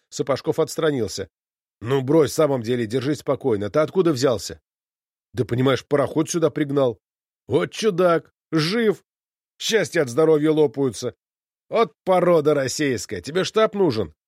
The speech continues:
«Так вот это и есть штаб!» «Где остановился-то?» «Нигде, конечно. Ладно, я тебя подожду».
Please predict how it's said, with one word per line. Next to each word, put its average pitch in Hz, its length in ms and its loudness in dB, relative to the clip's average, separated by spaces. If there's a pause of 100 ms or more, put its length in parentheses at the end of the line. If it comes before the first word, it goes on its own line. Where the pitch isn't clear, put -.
(500)
«Так - 160 -4
вот 147 220 0
это 180 180 -2
и 196 120 0
есть 185 280 0
штаб!» 180 380 -4 (540)
«Где 139 200 -2
остановился-то?» 175 800 -2 (140)
«Нигде, 156 400 -2
конечно. 85 460 -12 (360)
Ладно, 135 280 0
я 127 100 -2
тебя 139 200 0
подожду». 113 500 -4